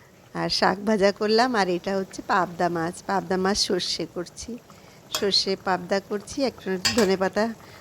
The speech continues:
আহ, দিয়ে দেবো নামানোর আগে। আর যে মা-, ছাদ থেকে যে উচ্ছেগুলো তুলে নিয়ে এসেছি সেগুলো আমি একটু হালকা করে ভেজে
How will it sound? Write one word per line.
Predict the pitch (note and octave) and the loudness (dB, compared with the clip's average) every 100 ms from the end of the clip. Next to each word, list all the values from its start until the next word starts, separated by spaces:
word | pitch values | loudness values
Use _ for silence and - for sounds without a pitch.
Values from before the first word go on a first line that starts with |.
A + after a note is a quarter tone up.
| - G3+ | -12 -6
আহ, | |
দিয়ে | G3 G3+ G3+ | -2 2 4
দেবো | G#3 G#3+ | 4 4
নামানোর | G#3 G3+ G#3 G#3 G#3+ | 4 4 4 4 4
আগে। | G#3+ B3 F4 | 2 0 -4
আর | C4+ A#3+ | 0 0
যে | A#3 C4 | 4 4
মা-, | B3+ A#3+ | 6 2
ছাদ | - A#3+ - | 4 2 2
থেকে | C#4+ D4 | -4 0
যে | D4 | 2
উচ্ছেগুলো | C#4+ B3+ - E4 C#4 C#4 | 4 2 2 2 4 4
তুলে | C#4+ C4+ C#4 | 4 4 4
নিয়ে | C#4 | 4
এসেছি | D4+ - G4+ | 2 2 0
সেগুলো | - A#3+ A#3+ A#3+ | 2 2 4 6
আমি | A#3+ B3 | 6 6
একটু | B3+ F#4 | 0 -2
হালকা | C#4 A3+ A3+ | 2 2 2
করে | B3 C4 C4+ | -2 0 -2
ভেজে | A#3 A#3+ A#3 B3 E4 | 2 4 4 4 -2